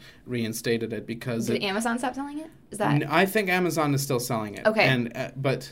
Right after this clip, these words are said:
Speaker 1: there are employees at Amazon who are like, "You need to ban this book 'cause it's transphobic," quote unquote. And because Abigail Shrier is laying out of the book, I actually don't know how to pronounce her last
Speaker 2: Shrier,
Speaker 1: name.
Speaker 2: Shrier?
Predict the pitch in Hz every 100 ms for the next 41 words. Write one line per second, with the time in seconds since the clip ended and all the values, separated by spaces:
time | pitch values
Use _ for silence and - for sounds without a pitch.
0 | - 120 107 113 113 131 123 131 165 120
1 | 113 113 113 110 110 113 107 104 117 107
2 | 101 98 127 123 117 117 107 - - 135
3 | 117 110 104 - 170 147 - - - -
4 | - 131 131 - 151 139 - 135 113 107
5 | 110 - - - - 143 139 147 143 156
6 | 180 160 143 139 - 175 135 127 - 135
7 | 127 135 139 131 127 127 131 120 - -
8 | 101 113 - 107 98 104 90 87 - -
9 | - - - - 226 226 - 208 214